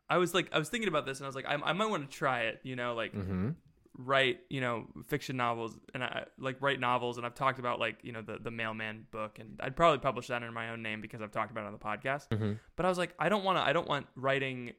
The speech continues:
Speaker 1: you know, genre fiction or category fiction that's, like, not great and it's just for the purpose of, like, an interesting thing to read on an airplane. I don't
Speaker 2: Mm-hmm.
Speaker 1: want that to, like, clash with my, my theology, right? My theological nonfiction, the stuff that I, like,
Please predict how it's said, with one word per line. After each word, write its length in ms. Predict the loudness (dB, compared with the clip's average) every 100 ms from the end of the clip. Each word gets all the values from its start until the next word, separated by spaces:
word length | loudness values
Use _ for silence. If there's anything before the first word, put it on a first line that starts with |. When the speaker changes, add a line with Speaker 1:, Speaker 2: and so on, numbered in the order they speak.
| _ _
Speaker 1:
you 140 | -8
know, 260 | -6 -6 -8 -12 _ _ -14
genre 460 | -8 -4 -2 -4 -8
fiction 560 | -10 -14 -14 -14 -14 -18 _
or 60 | -18
category 460 | -6 -4 -4 -4 -8
fiction 520 | -10 -12 -12 -12 -14 _ _ _ _
that's, 200 | -10 -4
like, 180 | -4 -4
not 360 | -6 -2 -4 -4
great 440 | -10 -10 -10 -14 _ -14
and 120 | -14
it's 140 | -12 -10
just 160 | -8
for 80 | -8
the 60 | -8
purpose 320 | -8 -8 -10
of, 80 | -8
like, 220 | -8 -6 -8
an 100 | -6
interesting 480 | -6 -6 -6 -6
thing 240 | -8 -10 -10
to 100 | -12
read 320 | -12 -12 -10
on 140 | -10 -6
an 60 |
airplane. 440 | -6 -6 -6 -8 -4
I 100 | 0
don't 100 | 2
Speaker 2:
Mm-hmm. 60 | 2
Speaker 1:
want 220 | 0 0
that 280 | 0 2 0
to, 80 | -6
like, 320 | -4 -6 -10 _ _ -20
clash 640 | -20 -10 -4 -2 -4 -10
with 220 | -14 -14
my, 260 | -10 -8 -8 -12 _ _ _ -20 -2
my 160 | -2
theology, 600 | 0 2 4 4 2 -4 -6
right? 100 | -6
My 120 | -4
theological 520 | 0 0 0 -2 -6
nonfiction, 480 | -4 -2 -4 -4 -12
the 80 | -6
stuff 260 | -6 -4
that 100 | -4
I, 120 | -2
like, 280 | -4 -8 -12